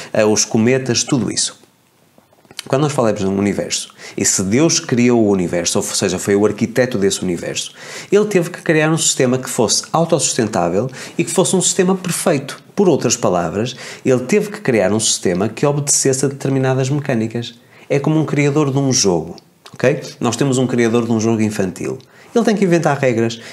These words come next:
ele tem que criar regras para que as pessoas possam jogá-lo e que possam sair vitoriosas. Agora, aqui está talvez o maior segredo. Eu acredito que Deus,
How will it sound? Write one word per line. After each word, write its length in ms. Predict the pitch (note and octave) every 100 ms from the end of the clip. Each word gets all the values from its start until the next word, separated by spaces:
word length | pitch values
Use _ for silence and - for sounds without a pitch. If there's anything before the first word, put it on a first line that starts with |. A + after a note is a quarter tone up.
| -
ele 100 | B2+
tem 140 | C#3
que 100 | C3+
criar 260 | C3+ B2+ A#2+
regras 380 | A#2 A2 G#2+ G2+
para 180 | - A2
que 100 | A#2
as 100 | -
pessoas 280 | - G2
possam 380 | - G2 - F#2
jogá-lo 560 | F2+ F#2 E2+ E2+ F2+ D#3 - -
e 60 | F#3+
que 100 | -
possam 320 | - F3+ -
sair 240 | - A#2+ A2
vitoriosas. 800 | G#2 G#2 F#2+ E2+ - - - - _ _ _ _ _ - - - - - D#3
Agora, 240 | D#3+ D#3
aqui 160 | D3+ D#3
está 480 | - - C#3+ E3 - - _ _ _ _ _ _ _ _ _ _ _ - -
talvez 400 | C#3+ C3+ D#3 C3+
o 60 |
maior 280 | C#3 C#3+ C#3+
segredo. 560 | D3 - B2+ G2+ F2+ A2+
Eu 100 | C3
acredito 420 | C3+ C#3+ C#3+ -
que 140 | -
Deus, 600 | A2+ G#2 A2 G2 C3+ -